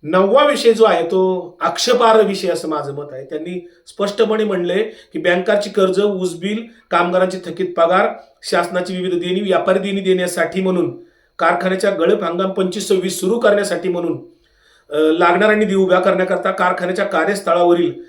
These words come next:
कारखान्याच्या मालकीची बँकेत, बँकेला तारण असलेली विशेष सर्वसाधारण सभा अकरा दोन हजार बारा, बारा मध्ये निर्णयातील प्रस्तुत जमीन विक्रीचे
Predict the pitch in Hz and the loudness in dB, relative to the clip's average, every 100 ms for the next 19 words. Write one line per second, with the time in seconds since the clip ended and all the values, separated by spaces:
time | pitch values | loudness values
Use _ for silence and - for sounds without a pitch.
0 | _ - 170 170 180 202 190 175 175 175 | _ -2 0 0 -2 -2 0 0 -2 -6
1 | 202 196 180 175 185 196 196 165 175 180 | -8 -4 -2 0 -2 -4 -6 -2 0 2
2 | 196 214 214 170 196 202 190 180 160 135 | 0 0 2 2 4 2 0 0 -2 -2
3 | - _ _ _ _ _ 151 175 233 233 | -10 _ _ _ _ _ -10 0 2 4
4 | 196 202 202 180 185 196 196 196 196 175 | 4 2 2 0 0 0 0 0 0 -2
5 | 196 196 202 185 180 180 175 165 165 185 | 0 2 2 2 2 2 2 2 4 2
6 | 190 - - - 156 170 202 208 220 233 | 0 -6 -20 -2 2 4 4 6 6 6
7 | 233 - 151 180 196 214 220 226 220 220 | 4 -10 -4 -2 2 4 2 0 -2 -2
8 | - 247 196 202 202 202 185 202 202 190 | -2 -6 -2 0 0 -4 -6 -8 -4 -2
9 | 175 | -2